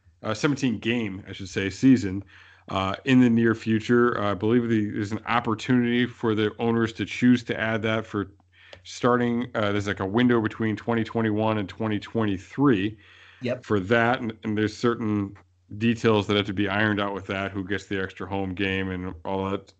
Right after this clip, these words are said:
Speaker 1: type of stuff. Um, and, uh, there's also in the new C B A, there's a media kicker. Uh, so the players are already getting a higher percentage of the,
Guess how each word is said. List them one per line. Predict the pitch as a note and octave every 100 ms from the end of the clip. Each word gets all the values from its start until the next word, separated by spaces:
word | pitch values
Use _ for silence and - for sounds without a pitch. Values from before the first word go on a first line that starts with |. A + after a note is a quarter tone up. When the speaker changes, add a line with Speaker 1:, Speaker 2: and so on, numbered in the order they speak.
| -
Speaker 1:
type | G2+ F2
of |
stuff. | - G2+ F#2+ - - - - - - -
Um, | G#2+ G#2+ G#2+ A2 - _ _ _ _ _ - - -
and, | C#3+ D#3+ E3 E3 D#3
uh, | D3 D3 C#3+
there's | B2+ B2 -
also | F3+ A3+ E3+ D3
in |
the | C3+
new | C3
C | B2+ C3+
B | B2+ C3
A, | B2
there's | A#2+ A#2 A#2
a | A2
media | G#2 B2 D#3 D#3+ B2
kicker. | - F3+ F3 G#2 G#2 - _ _ - - -
Uh, | A2 G#2+ G#2+ G#2+ A2 -
so | - B2+ B2+ B2 B2 B2 - _ _ _ _ _ _ -
the | B2 B2
players | F3 F#3 C#3
are | C#3+
already | E3 D#3
getting | B2 B2+
a | A2
higher | B2+ B2+
percentage | A#2 A#2 C3 A#2+ A2+ A2 -
of | B2 G#2+
the, | A2+ A2 G#2+ G#2+